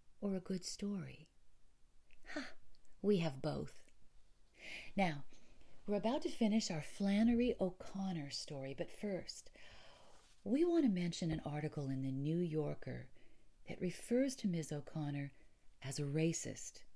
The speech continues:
She was born in the South in nineteen twenty-five and held throughout her life the beliefs of many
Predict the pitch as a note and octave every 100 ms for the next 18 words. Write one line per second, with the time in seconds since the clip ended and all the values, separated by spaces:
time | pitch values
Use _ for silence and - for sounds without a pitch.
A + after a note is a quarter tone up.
0 | - - - - - - - - C#4 B3+
1 | C#4 G3 - C#3 D#3+ F3+ F3 - G3 A3+
2 | B3 - E3 F3+ - C#3 C3+ D3+ G3 -
3 | G3 F#3 - E3+ E3 E3+ D#3 C3+ B2+ -
4 | F3+ G#3 C4+ E4 - - - - - -
5 | - - - - - - - F3+ F3 G#3
6 | - - D#3+ - D#3+ G3+ A3 B3+ A#3 D3+
7 | C#3+ - D#3 D#3+ D#3+ F#3 G#3 - E3 D3+
8 | E3 E3+ C#3+ C3